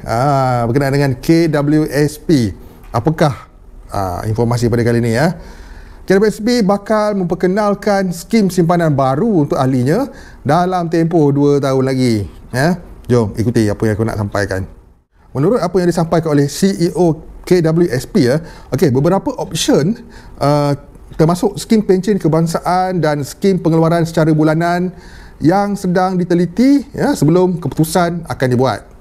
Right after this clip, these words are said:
ya. Okey, ini bertujuan, ya, uh, bagi memastikan ahli mempunyai simpanan yang mencukupi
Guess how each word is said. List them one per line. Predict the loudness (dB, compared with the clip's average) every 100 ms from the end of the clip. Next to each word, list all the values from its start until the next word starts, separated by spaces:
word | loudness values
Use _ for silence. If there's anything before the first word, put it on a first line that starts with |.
| -4
ya. | -2 -4 -10 -20 -8
Okey, | -4 0 -2 -2 -10 -20 -2
ini | 2 4 4
bertujuan, | 4 2 2 0
ya, | -4 -6 -2
uh, | -2 0
bagi | 0 2 2
memastikan | 2 0 -2 0 0 0 -2
ahli | 0 0 2 2
mempunyai | 0 0 0
simpanan | 0 0 0 0
yang | 0 0
mencukupi | -2 -2 0 2 0